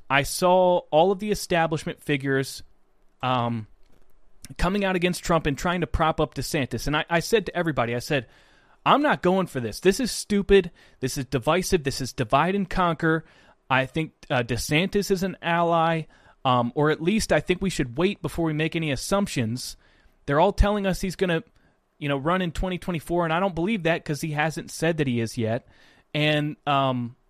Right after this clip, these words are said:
so I was like, "Guys, let's just not even go for this right now. Let's not fall into this trap." But then today, DeSantis responded after multiple,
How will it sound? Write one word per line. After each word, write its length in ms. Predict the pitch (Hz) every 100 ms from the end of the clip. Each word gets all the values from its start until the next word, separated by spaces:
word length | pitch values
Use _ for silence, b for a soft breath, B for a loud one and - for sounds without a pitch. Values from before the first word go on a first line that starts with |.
| _ _ _
so 120 | -
I 60 | 196
was 140 | 180
like, 120 | 180 151
"Guys, 280 | 180 180
let's 160 | 196 -
just 160 | 262 170
not 320 | 185 208 -
even 280 | 185 175 139
go 200 | 170 247
for 140 | 202
this 200 | 147 -
right 140 | 127 82
now. 160 | 113
Let's 240 | 120 139 180
not 260 | 185 180 B B B
fall 380 | - 180 180 190
into 200 | 185 151
this 180 | 151
trap." 520 | - - 185 151 - - _ _ _ _ b b b b _
But 160 | 190
then 320 | 220 240 226 - _ _ _ _
today, 560 | - 190 185 175 165 156 _ _ _
DeSantis 680 | 160 147 - 185 180 170 -
responded 600 | 143 - 151 139 123 120 165
after 600 | 180 165 160 139 117 - _ _ -
multiple, 960 | 120 135 170 202 - 131 - 110 -